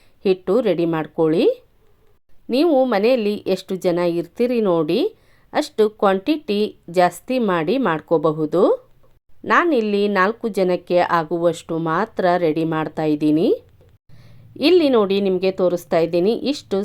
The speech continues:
ಸಾಫ್ಟಾಗಿ ಸ್ಮೂತಾಗಿ ನಮಗೆ ಹಿಟ್ಟು ರೆಡಿ ಆಗಬೇಕು. ನಾವು ಪೂರಿ ಅಥವಾ ರೊಟ್ಟಿ ಮಾಡೋದಕ್ಕೆ ಹಿಟ್ಟು ರೆಡಿ ಮಾಡ್ಕೊಳ್ತೇವಲ್ಲ,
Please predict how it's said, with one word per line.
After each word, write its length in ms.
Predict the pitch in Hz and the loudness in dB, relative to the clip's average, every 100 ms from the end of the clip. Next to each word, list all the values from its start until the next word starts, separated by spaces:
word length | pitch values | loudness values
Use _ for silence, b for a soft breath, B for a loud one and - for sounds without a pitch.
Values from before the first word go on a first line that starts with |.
| 208 | -6
ಸಾಫ್ಟಾಗಿ 760 | - 190 220 - 185 175 175 | -2 0 0 -2 0 0 -2
ಸ್ಮೂತಾಗಿ 720 | 233 - 175 175 170 160 160 | -8 -6 -2 -2 -2 -4 -2
ನಮಗೆ 360 | 175 160 151 185 | -2 0 0 0
ಹಿಟ್ಟು 360 | 220 170 - 190 240 | -2 -4 -6 -2 0
ರೆಡಿ 280 | 175 156 165 | 0 0 0
ಆಗಬೇಕು. 540 | 156 165 156 151 170 294 508 _ _ _ _ _ _ - - - | -2 -2 -6 -2 2 2 0 _ _ _ _ _ _ -20 -20 -10
ನಾವು 360 | 226 269 359 254 247 247 | 0 2 4 2 0 0
ಪೂರಿ 400 | 202 214 226 269 | 0 2 2 0
ಅಥವಾ 360 | 190 190 180 185 | -2 -4 0 2
ರೊಟ್ಟಿ 340 | 180 175 - | 2 -2 -2
ಮಾಡೋದಕ್ಕೆ 600 | 247 208 175 175 156 - 175 | -2 0 0 0 -2 -2 -4
ಹಿಟ್ಟು 300 | 175 156 160 | -4 -6 -4
ರೆಡಿ 240 | 170 160 214 | -2 0 0
ಮಾಡ್ಕೊಳ್ತೇವಲ್ಲ, 800 | 190 - 165 156 160 160 165 | -2 -2 -4 -2 -4 -2 0